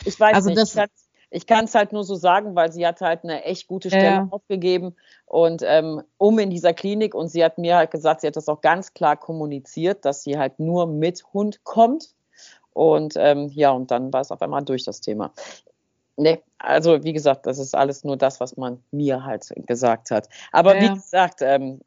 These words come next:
Speaker 1: vielleicht ist es auch wieder bundeslandabhängig oder, ähm, ja, Kliniken. Vielleicht ist es auch,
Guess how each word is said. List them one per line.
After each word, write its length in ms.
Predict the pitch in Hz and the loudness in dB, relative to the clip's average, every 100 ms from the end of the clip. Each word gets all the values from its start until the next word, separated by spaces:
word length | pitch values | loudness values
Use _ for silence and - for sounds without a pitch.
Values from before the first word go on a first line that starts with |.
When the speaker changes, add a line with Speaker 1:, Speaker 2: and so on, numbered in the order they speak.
| - - | -20 -10
Speaker 1:
vielleicht 340 | 151 147 156 | 0 0 0
ist 140 | 151 147 | -8 -8
es 140 | 123 | -4
auch 140 | 139 | -4
wieder 180 | 143 143 | -2 -2
bundeslandabhängig 1200 | 143 170 175 - 147 143 - - - 147 143 139 | -2 -6 -6 -4 -4 -2 -4 -4 -4 -4 -4 -4
oder, 560 | 98 131 131 127 123 123 | -4 0 4 6 4 2
ähm, 380 | - 127 123 123 _ _ | 0 0 -2 -8 _ _
ja, 240 | 131 135 - | -2 -2 -2
Kliniken. 680 | - 170 180 175 170 156 | -6 -4 -2 -2 -4 -6
Vielleicht 360 | 151 151 156 160 | 0 4 4 4
ist 100 | 165 | -2
es 160 | 160 - | -2 4
auch, 280 | 143 147 | 4 4